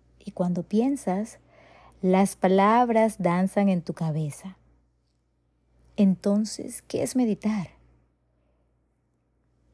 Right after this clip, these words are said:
Es simplemente estar enfocada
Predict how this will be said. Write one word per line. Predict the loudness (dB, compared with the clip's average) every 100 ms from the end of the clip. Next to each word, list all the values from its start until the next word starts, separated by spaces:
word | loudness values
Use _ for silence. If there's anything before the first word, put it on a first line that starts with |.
| _
Es | 2 2
simplemente | 2 -6 -2 0 0 0 0 -4 -6 -12 _ _ _ _ -6
estar | -6 0 2 4
enfocada | 4 2 2 0 0 0 4 4 4 0